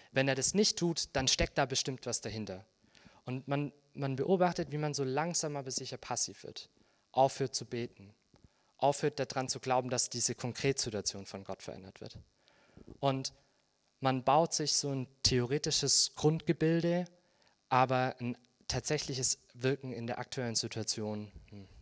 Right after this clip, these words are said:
geht man einfach nicht davon aus.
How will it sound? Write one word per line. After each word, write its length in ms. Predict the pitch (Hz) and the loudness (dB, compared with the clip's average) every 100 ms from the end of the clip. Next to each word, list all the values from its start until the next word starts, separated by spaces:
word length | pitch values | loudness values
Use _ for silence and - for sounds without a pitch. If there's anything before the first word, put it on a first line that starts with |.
| - _ _ _ _ - _ _ - _ | -20 _ _ _ _ -20 _ _ -20 _
geht 180 | - 139 | 0 2
man 140 | 135 127 | 2 0
einfach 240 | 120 113 | 0 -2
nicht 180 | 110 - | -4 -6
davon 220 | 110 104 | -8 -10
aus. 400 | 101 98 - - | -8 -6 -4 -6